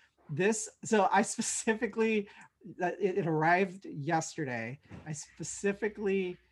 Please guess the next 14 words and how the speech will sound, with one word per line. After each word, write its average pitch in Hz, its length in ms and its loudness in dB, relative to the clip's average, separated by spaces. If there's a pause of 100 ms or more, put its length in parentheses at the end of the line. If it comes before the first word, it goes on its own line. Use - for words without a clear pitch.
(340)
ordered, 170 500 2 (100)
uh, 135 200 2
sushi 233 680 -4 (380)
just 170 240 -4
so 190 160 -4
<laughs> - 60 -10
I 226 100 4
can, 202 340 2
like, 170 300 0 (260)
sample 160 480 -4
it 202 260 0
on 214 180 0
something. 254 560 -4 (1000)
And 190 440 0